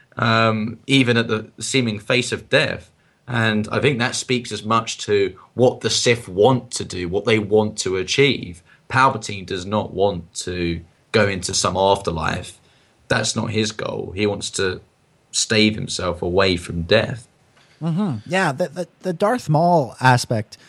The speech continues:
Speaker 2: the Darth Maul angle on this is really interesting because he does, he uses the dark side to keep himself alive after sustaining an injury that really should have killed him.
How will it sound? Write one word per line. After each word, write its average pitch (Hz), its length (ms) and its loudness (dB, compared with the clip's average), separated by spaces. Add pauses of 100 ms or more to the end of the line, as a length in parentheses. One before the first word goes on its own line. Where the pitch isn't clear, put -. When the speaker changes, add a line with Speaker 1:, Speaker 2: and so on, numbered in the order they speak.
(240)
Speaker 2:
the 143 60 -4
Darth 175 240 2
Maul 139 160 6
angle 110 280 2
on 101 120 2
this 104 140 0
is 101 140 -4
really 113 540 2
interesting 113 520 -2
because 117 360 -2
he 143 160 -4 (100)
does, 135 440 2
he 127 80 0
uses 131 580 0
the 117 100 0
dark 104 340 0
side 104 320 -6
to 120 200 -2
keep - 380 -4
himself 127 460 2
alive 107 500 -2
after 107 460 -4 (320)
sustaining 131 640 4
an 110 80 2
injury 120 400 0
that 104 240 0
really 104 600 0
should 117 420 0
have 87 160 -8
killed 123 320 0
him. - 180 -14